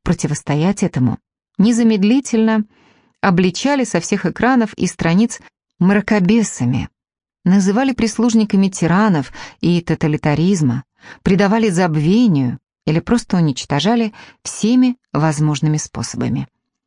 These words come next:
А я заглядывал порой в тетрадь профессора, и хотелось мне написать еще одну главу "Теории упущенных возможностей" или "Теории выбора", но теперь уже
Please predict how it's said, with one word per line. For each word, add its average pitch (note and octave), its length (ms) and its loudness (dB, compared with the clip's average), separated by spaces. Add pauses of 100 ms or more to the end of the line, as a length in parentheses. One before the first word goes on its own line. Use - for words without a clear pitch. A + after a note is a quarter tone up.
(340)
А D3 160 -2
я F#3+ 360 0 (400)
заглядывал G#3+ 600 0
порой G3 300 0
в G#3 80 -6
тетрадь G3 460 -2
профессора, D#3 720 -2 (320)
и E3 60 -4
хотелось C#4+ 440 -2
мне G#3 140 4
написать G#3+ 480 -2
еще A3+ 280 -2
одну G#3 220 2
главу F#3 520 0 (440)
"Теории G3 560 -2
упущенных D3+ 580 -6
возможностей" B2 800 -4 (320)
или C#4+ 400 2
"Теории A3 400 0
выбора", F#3 440 -2 (500)
но F#3+ 180 4
теперь F#3+ 300 0
уже F3 260 0